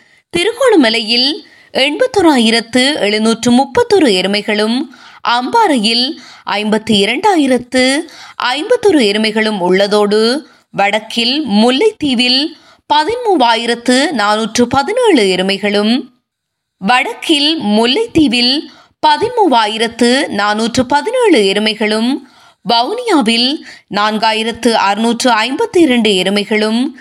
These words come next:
கிளிநொச்சியில் இரண்டாயிரத்து அறுநூற்று பதிமூன்று எருமைகளும்,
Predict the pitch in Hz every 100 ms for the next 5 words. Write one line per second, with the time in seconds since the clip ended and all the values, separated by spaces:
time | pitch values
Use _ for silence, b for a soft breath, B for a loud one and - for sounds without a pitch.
0 | B B - 330 349 508 466 - 240 247
1 | 262 302 - B B - 208 208 208 214
2 | 220 220 226 240 285 - 202 202 233 233
3 | 269 277 294 440 453 370 262 202 190 208
4 | 208 214 220 233